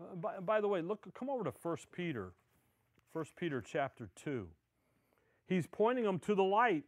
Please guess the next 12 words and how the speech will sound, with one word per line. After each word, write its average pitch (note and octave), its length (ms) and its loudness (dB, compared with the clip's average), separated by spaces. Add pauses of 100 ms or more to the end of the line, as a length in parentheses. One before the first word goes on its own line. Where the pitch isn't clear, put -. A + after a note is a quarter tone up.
(120)
to G3+ 180 4
a E3 40 6
future, D#3 720 -4 (460)
because F#3 320 2
he A3 200 -2
knows A3 440 2
something G3+ 840 -2
is, F3+ 640 2 (560)
i-, F3+ 40 -10
i-, F3 640 2
i-, F3 240 2
is, E3+ 320 2